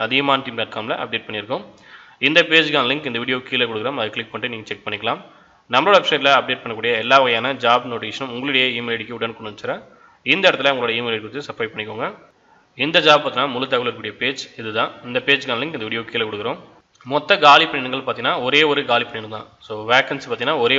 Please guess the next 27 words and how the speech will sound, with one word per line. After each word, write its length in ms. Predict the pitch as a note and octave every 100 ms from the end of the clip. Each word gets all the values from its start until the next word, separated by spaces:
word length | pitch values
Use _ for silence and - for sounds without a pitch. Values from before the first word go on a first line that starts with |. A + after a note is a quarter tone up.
| C3
ஒரு 80 | A#2+
வேகன்சி 340 | A#2 A#2 G#2+ A2
தான். 120 | B2+ - - - _ _ -
அதுவும் 240 | C3+ E3+ D3
யார் 220 | B2+ F3 D3
அப்ளை 180 | D3+ D3
பண்ண 120 | C#3+ B2+
முடியும் 200 | B2+ A#2
அப்படின்னு 200 | B2 C3
பார்த்தீங்கன்னா, 280 | A2+ B2+ A3 - A#2+
degree 220 | C#3 D3 D#3
in 60 | E3
physiotherapy 560 | B2 C#3 B2+ A2 A2 G#2+ - B2+
படிச்சவங்க 340 | - C#3 A#2
மட்டும்தான் 260 | A2+ A#2 C3
அப்ளை 160 | B2 A2
பண்ண 80 | G#2+ G#2
முடியும். 220 | A2 F#3 A3+ - - - - _ - D3+
ஏஜ் 160 | F3+ F#3
லிமிட் 200 | D3+ C3
மட்டும்தான் 340 | A#2+ B2+ F3+ - -
பதினெட்டுலேருந்து 500 | A#2 C3+ C#3+ B2 D3+ B2
ஐம்பத்தி 280 | A#2 A#2+ A#2
ஏழு 100 | A#2+ A#2+
வரலையும் 240 | A2+ B2+ A2+
கொடுத்துருக்காங்க. 440 | G#2+ G#2+ G#2 C3+ G3 -
So 60 | -